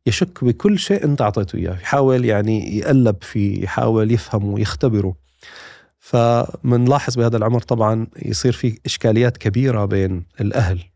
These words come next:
آم، بين الأم وبنتها، بين الأب وابنه. آم، بهذا العمر علي الأب والأم أن يسترخوا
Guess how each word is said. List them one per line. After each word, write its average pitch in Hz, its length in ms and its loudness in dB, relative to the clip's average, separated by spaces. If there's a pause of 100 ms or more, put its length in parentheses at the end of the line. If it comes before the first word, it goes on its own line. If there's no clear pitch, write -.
(500)
آم، 95 440 -2
بين 101 180 0
الأم 113 380 2
وبنتها، 113 580 2
بين 90 240 0
الأب 107 400 -2
وابنه. 120 380 0 (760)
آم، 113 640 0
بهذا 143 340 4
العمر 135 380 0 (260)
علي 117 280 2
الأب 117 260 0
والأم 113 240 -2
أن 110 100 -4
يسترخوا 131 600 -2